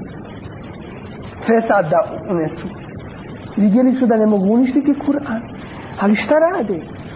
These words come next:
Uzimaju jedan kur'anski ajet ili dio kur'anskog ajeta pa ga tumače na svoj način. Kako njima odgovara. I onda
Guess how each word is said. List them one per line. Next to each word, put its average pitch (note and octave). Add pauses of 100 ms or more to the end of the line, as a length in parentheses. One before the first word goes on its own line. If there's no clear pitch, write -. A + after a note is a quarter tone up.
(280)
Uzimaju C#4
jedan B3+
kur'anski B3 (220)
ajet C4 (140)
ili A#3+ (320)
dio E4
kur'anskog E4 (260)
ajeta D#4+ (300)
pa B3
ga B3 (140)
tumače E4
na B3
svoj A#3
način. D#3 (840)
Kako C4+
njima F#4+
odgovara. B3 (1000)
I A3+
onda C#4+